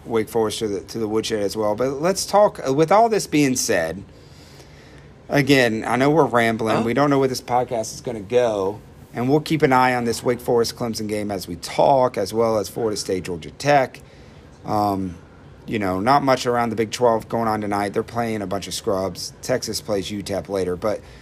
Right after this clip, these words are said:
Speaker 1: let's start talking about next week, when, when things t-, kick it up another gear, and then the week after that, the S E C starts playing ball.
Speaker 2: Well, let me ask you a question, Jameson.
Speaker 1: Mm-hmm.
Speaker 2: Let's just say Virginia Tech was playing,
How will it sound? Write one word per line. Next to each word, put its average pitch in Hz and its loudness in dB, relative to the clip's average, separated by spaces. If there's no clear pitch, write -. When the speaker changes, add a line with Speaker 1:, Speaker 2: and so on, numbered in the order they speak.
Speaker 1:
let's 165 4
start 220 4
talking 165 4
about 135 4
next 110 -4
week, 92 -8
when, 120 -6
when 120 -2
things 143 0
t-, - -14
kick 147 0
it 127 4
up 123 4
another 120 0
gear, 113 2
and 113 -4
then 123 -2
the 117 0
week 135 0
after 113 0
that, 117 2
the 107 0
S 113 -2
E 107 -8
C 117 -4
starts 107 -4
playing 95 -8
ball. 87 0
Speaker 2:
Well, 185 4
let 226 4
me 247 2
ask 180 -2
you 139 0
a 107 -2
question, 95 -4
Jameson. 73 -14
Speaker 1:
Mm-hmm. 143 -2
Speaker 2:
Let's 170 0
just 160 -4
say 123 0
Virginia 117 -4
Tech 98 -4
was 95 -10
playing, 92 -4